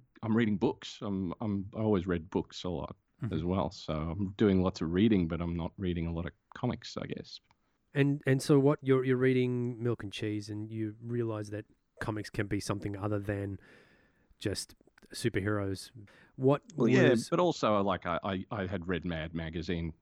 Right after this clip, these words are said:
Speaker 1: tons, as in sort of eight to ten-year-old, so it's not like I didn't know there were funny comics, but
Speaker 2: Yeah, right.
Speaker 1: I think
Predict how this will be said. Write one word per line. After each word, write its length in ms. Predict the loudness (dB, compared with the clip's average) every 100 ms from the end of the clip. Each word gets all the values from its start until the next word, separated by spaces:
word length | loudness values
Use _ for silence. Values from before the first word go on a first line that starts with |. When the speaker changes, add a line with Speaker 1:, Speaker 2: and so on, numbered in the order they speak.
| _ _ _
Speaker 1:
tons, 600 | -4 -4 -4 -6 -10 -18 _ _ _ _ _ -6
as 200 | -4 -2
in 240 | -4 -4
sort 240 | -4 -4 -4
of 100 | -6 -4
eight 200 | -4 -4
to 80 | -8
ten-year-old, 680 | -4 -2 -2 -4 -6 -8 -6
so 320 | -6 -4 -6 -10
it's 120 | 0
not 160 | 0 2
like 180 | -2
I 40 | -4
didn't 200 | -6 -6
know 120 | -8
there 140 | -8
were 220 | -8 -10 -12 _ _
funny 400 | -4 -2 -2 -4 _ -8
comics, 400 | -8 -6 -12 -12
but 140 | -4 -2
Speaker 2:
Yeah, 60 |
right. 220 | -2 -8 -14 _ _ _
Speaker 1:
I 80 | -8
think 260 | -6 -6